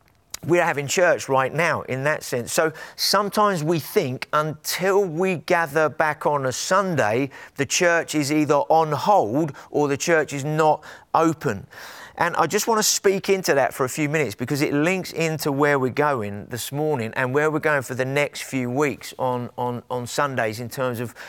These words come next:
what I believe God wants to, to say. Um, there, there are many churches that are beginning to, or, or to gather on a Sunday morning in some way or other, okay?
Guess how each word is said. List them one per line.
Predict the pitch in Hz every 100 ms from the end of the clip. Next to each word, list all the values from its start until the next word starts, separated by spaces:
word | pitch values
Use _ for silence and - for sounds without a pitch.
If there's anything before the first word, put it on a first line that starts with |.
| - -
what | 143 131
I |
believe | 135 131
God | 127 123
wants | 127 104
to, | 127 120 -
to | -
say. | 113 - 147 104 - - - - - - - - _ _ _ _
Um, | - 151 151 - _ _ _ _ - _ _ _ _ _ _ _ -
there, | 180 151
there | 185 175
are | 165
many | 170 220 208
churches | - 185 175 - - 110 98 113
that | 139 -
are | 143 139
beginning | 135 127 165 151 131
to, | -
or, | 131 131 -
or | 147 147 131 -
to | 143
gather | 160 160 147
on | 139
a |
Sunday | - 160 147
morning | 147 147 127
in | 143 143
some | - - 160 156 147
way | 139 135
or | - 120 123
other, | 123 107 90 - 101
okay? | 95 120 127